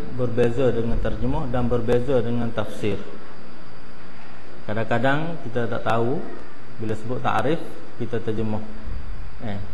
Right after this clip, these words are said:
sebenarnya ta'rif bukan terjemah. Bagaimana kalau saya,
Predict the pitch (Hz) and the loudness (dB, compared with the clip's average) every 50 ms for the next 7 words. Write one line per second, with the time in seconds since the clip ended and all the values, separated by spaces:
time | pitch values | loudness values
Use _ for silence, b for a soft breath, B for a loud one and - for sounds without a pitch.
0 | - - - - 110 107 110 117 139 156 156 151 - 123 98 98 113 120 147 170 | -2 -2 -2 0 0 0 0 0 0 0 -2 -2 -2 -2 0 0 0 0 0 0
1 | - - - - - - - - - - - - - - - - 117 107 101 - | 0 0 0 0 0 0 -2 -2 -2 -2 -2 -2 -2 -2 -2 -2 0 0 0 0
2 | 131 117 113 107 107 107 101 104 110 107 107 104 101 107 - - - - - - | 0 0 0 0 0 -2 0 0 0 0 0 0 0 0 0 0 0 0 -2 -2
3 | - - - - - - - - - - - - - 110 107 110 113 120 123 127 | -2 0 0 0 2 2 0 0 0 0 0 0 0 0 0 0 2 2 2 2
4 | 127 127 127 123 123 127 120 | 2 2 2 2 2 2 2